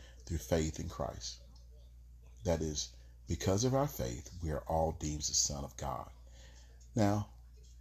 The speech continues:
one thing about God is God loves us. He cares about us. He sees us. And in turn, he loves to have a longing relationship with us,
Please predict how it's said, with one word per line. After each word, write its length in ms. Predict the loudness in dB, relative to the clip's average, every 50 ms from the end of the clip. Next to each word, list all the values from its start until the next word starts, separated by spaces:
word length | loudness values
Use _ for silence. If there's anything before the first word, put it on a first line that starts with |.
| -4
one 200 | 2 4 4 6
thing 200 | 6 6 6 6
about 260 | 6 6 4 4 2 2
God 360 | 4 6 6 8 6 4 2
is 340 | 0 -2 -2 -2 -2 -2 -4 -10 -16 -16 -6
God 240 | 0 4 4 4 4
loves 360 | 4 4 2 2 0 -2 -6
us. 280 | -6 -6 -6 -6 -6 -8 -12 -16 -18 -18 -20 -20 -16 -10
He 80 | -8 -8
cares 380 | -4 0 0 2 2 2 0 -2
about 260 | -2 -2 -4 -4 -6
us. 320 | -8 -8 -8 -10 -10 -10 -14 -18 -18 -18 -20 -20 -20 -20 -20 -20 -20 -20 -20 -20 -20 -20 -20 -20 -20 -20 -20 -18 -6 -2
He 100 | 0 4
sees 500 | 6 6 8 8 8 6 6 4 2 0
us. 360 | 0 -2 -2 -2 -2 -4 -8 -12 -18 -20 -20 -20 -20 -20 -18 -20 -20 -20 -20 -20 -20 -20 -20 -20 -20 -20 -20 -20 -20 -20 -20 -16 -14 -14 -12 2 4
And 140 | 6 8
in 140 | 8 8 6
turn, 480 | 4 2 2 4 4 6 4 4 2 -2 -4 -10 -18 -18 -18 0
he 160 | 2 4 4
loves 320 | 6 8 8 8 6 6
to 80 | 4 2
have 240 | 2 4 2 2 2
a 160 | 0 -2 -2 -2 0
longing 540 | 2 4 4 4 2 2 0 -2 -2 -4 -4
relationship 680 | -2 -2 0 0 0 0 0 2 2 2 2 0 -2 -4 -4
with 220 | -6 -6 -4 -4
us, 240 | -6 -4 -4 -4